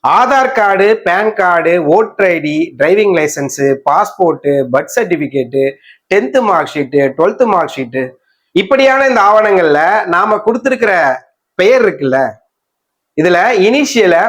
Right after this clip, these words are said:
முன்னாடி போடணுமா இல்ல பின்னாடி போடணுமா, அப்பா பேரு சேர்ந்து வரணுமா வரக்கூடாதா?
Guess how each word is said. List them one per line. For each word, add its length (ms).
முன்னாடி 380
போடணுமா 460
இல்ல 160
பின்னாடி 380
போடணுமா, 380
அப்பா 340
பேரு 380
சேர்ந்து 400
வரணுமா 400
வரக்கூடாதா? 560